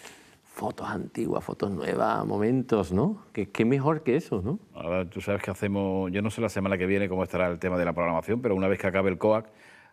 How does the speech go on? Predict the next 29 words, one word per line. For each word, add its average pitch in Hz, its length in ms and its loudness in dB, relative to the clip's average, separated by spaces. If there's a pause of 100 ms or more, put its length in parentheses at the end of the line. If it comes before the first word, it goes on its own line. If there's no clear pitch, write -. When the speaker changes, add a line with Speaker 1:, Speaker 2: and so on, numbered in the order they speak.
(140)
Speaker 2:
ah, 67 260 -2 (220)
que 98 260 2
termine 104 680 0 (140)
el 101 200 -2
carnaval, 104 400 2
retomaremos 107 800 4
con 113 120 0
la 110 80 4
programación 95 540 2
normal. 98 400 0 (560)
Speaker 1:
Haremos 92 400 2
algo, 82 220 0
haremos 92 280 -2
algo. 80 200 -2 (140)
Speaker 2:
Sí. 117 340 0 (1300)
Se 110 160 -2
ha 120 60 4
vendido 135 280 4
mucho 131 280 0
Cádiz 113 360 2
en 107 100 2
el 101 80 2
exterior, 98 480 0
quiero 95 220 2
decir. 80 320 -4 (1040)
¿Ha 113 120 4
tenido 135 400 4
actividades 113 680 2
diversas, 104 520 -2